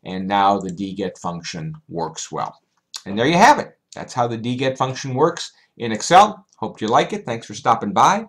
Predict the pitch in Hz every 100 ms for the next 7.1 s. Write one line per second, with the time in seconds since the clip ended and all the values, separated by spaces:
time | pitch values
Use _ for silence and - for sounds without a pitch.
0 | _ - _ - 92 95 95 98 110 104
1 | 113 151 165 - _ - 98 95 - -
2 | 123 123 104 95 - 123 123 - 107 92
3 | 98 92 90 85 - - _ _ - 120
4 | 151 113 92 - 113 104 104 104 - 107
5 | 107 - 90 - - 110 147 160 - 101
6 | 110 113 104 107 123 123 - - 220 247